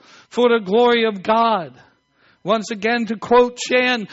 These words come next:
to be brutally honest, it really doesn't matter what place you find yourself in right now. Your part is to bring glory to God. And that's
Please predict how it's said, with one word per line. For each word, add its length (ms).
to 100
be 140
brutally 640
honest, 360
it 140
really 460
doesn't 520
matter 460
what 300
place 360
you 80
find 440
yourself 480
in 200
right 320
now. 300
Your 400
part 460
is 160
to 80
bring 240
glory 460
to 100
God. 640
And 160
that's 560